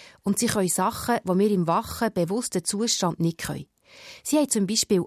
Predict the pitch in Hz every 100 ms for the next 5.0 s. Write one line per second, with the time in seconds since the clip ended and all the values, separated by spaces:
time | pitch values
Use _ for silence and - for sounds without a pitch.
0 | - 165 202 220 - 156 180 - 190 165
1 | 151 151 143 208 - 233 170 - - -
2 | 165 170 - 202 214 202 190 185 202 202
3 | 190 185 202 214 208 196 190 190 180 190
4 | 196 190 180 190 180 175 - - - -